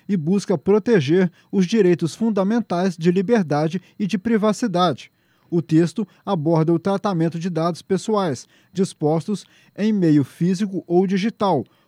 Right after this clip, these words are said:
feito por pessoa física ou jurídica de direito público ou privado, englobando um amplo conjunto de operações que podem ocorrer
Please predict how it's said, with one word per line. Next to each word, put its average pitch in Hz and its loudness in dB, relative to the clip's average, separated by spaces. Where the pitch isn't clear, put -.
feito 175 0
por 190 0
pessoa 170 2
física 196 -2
ou 190 2
jurídica 180 0
de 185 0
direito 185 4
público 202 -2
ou 180 4
privado, 160 -2
englobando 160 0
um 196 4
amplo 214 0
conjunto 185 0
de 165 0
operações 190 -4
que 220 -6
podem 170 0
ocorrer 170 0